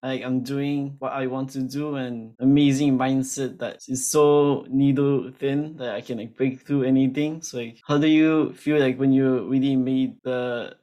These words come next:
person you are become fulfilling, and how that feeling?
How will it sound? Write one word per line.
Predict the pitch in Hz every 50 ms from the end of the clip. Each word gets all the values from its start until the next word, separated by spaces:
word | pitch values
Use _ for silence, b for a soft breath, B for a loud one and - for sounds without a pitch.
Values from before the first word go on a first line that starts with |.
| _
person | - 139 127 - - - 131 127
you | 127 127 123 120 110 - - _
are | - 117 120 120 120 117 117 123 131 -
become | - 131 - - 127 131
fulfilling, | 131 - 127 117 - - 131 127 127 123 131 131 127
and | 117 110 117
how | 123 120 110
that | - 117 95 - _ _ _
feeling? | - - 131 127 120 123 123 120 120 120 120 120 127